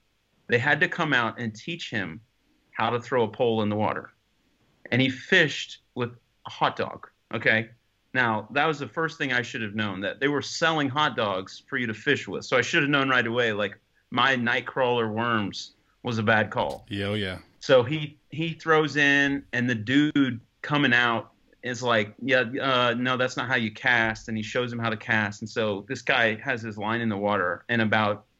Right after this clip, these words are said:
Speaker 1: literally ten minutes later, he catches the one and only fish of the twelve people they're fishing, and it's a four <laughs> or five pound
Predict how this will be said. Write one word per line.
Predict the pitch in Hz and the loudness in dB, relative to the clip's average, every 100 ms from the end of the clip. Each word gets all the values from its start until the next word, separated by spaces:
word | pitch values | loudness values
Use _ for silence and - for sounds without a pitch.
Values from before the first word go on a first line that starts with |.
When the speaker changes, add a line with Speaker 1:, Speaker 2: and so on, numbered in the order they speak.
| _ | _
Speaker 1:
literally | 123 127 143 131 113 | -6 -2 0 0 -2
ten | - 120 | -2 2
minutes | 117 110 - | 2 2 0
later, | 113 104 95 95 | 2 4 2 0
he | - 135 | -2 -4
catches | - 135 - 117 98 101 - _ _ _ - | 0 0 0 -2 -2 -4 -12 _ _ _ -6
the | 123 123 117 - | 2 4 4 2
one | 127 135 170 | 0 2 4
and | 180 160 | 6 6
only | 170 180 120 | 4 4 2
fish | 107 127 135 101 - - - _ _ - | 0 2 2 2 -2 -12 -18 _ _ -6
of | 123 110 | -4 -4
the | |
twelve | 113 - 135 131 | -4 2 2 2
people | 135 127 113 | -4 -4 0
they're | 107 104 | 0 0
fishing, | 131 127 - 92 92 - | 0 -2 0 -2 -4 -4
and | 123 | 0
it's | 123 123 | 0 0
a | 123 | -4
four | - 147 143 143 - - - | -2 4 6 6 2 -12 -20
<laughs> | - | -4
or | 185 | 0
five | 160 - - 139 131 - - | 0 -2 -2 0 -2 -8 -6
pound | 139 | -6